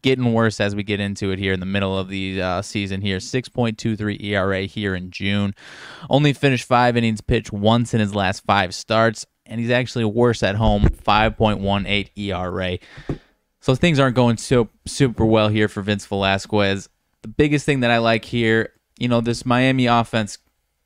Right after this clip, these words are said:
gives me a little bit, bit of concern every now and then. But against Vince Velasquez, they've actually beat the hell out of him in his career. Jesus Aguilar, Jazz Chisholm, and Starling Marte have a combined eleven for nineteen, uh,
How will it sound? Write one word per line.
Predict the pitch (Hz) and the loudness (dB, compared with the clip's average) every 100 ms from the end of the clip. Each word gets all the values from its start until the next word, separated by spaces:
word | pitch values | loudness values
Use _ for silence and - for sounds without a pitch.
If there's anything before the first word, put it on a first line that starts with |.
| - | -2
gives | 143 131 | 0 0
me | 127 | 0
a | |
little | 127 123 | 2 0
bit, | 120 120 110 _ _ | -2 -6 -12 _ _
bit | 143 143 | 2 2
of | 127 | 2
concern | 127 110 - 131 120 | -2 -4 0 0 2
every | 110 110 | 0 0
now | 110 110 104 | 0 2 0
and | 98 | 0
then. | 113 110 101 - | 0 0 -2 0
But | 127 127 - | 2 2 -2
against | 117 147 156 139 | -8 -6 -6 -6
Vince | 143 | -8
Velasquez, | - 113 117 117 - 98 98 - _ _ - - - - - | -4 0 0 -2 -4 -8 -8 -12 _ _ -20 -20 -20 -12 -6
they've | 120 | -2
actually | 131 - 113 | -2 -2 -4
beat | 113 - | -6 -8
the | 98 | -6
hell | 98 95 | -4 -4
out | 92 | -6
of | - | -10
him | 92 87 _ - - | -12 -14 _ -20 -12
in | - 104 | -8 -4
his | 104 - | -6 -6
career. | 87 95 92 90 - 139 | -6 -2 -2 -4 -10 -6
Jesus | 135 131 131 127 | -2 0 0 2
Aguilar, | 113 110 110 110 107 | 2 2 2 2 2
Jazz | 101 110 110 | 0 0 0
Chisholm, | - 113 104 104 | -2 -4 -2 -4
and | 95 | -6
Starling | - 113 110 107 | -4 -2 0 0
Marte | 101 101 101 - | 0 0 -2 -4
have | 104 101 107 | -4 -2 -2
a | 101 | -4
combined | - 101 98 98 | -8 -6 -4 -6
eleven | 98 104 113 107 | -4 -4 -4 -6
for | 101 | -6
nineteen, | 101 101 - 110 104 104 - - - - | -6 -6 -8 -6 -4 -4 -8 -20 -20 -6
uh, | - 95 | -2 0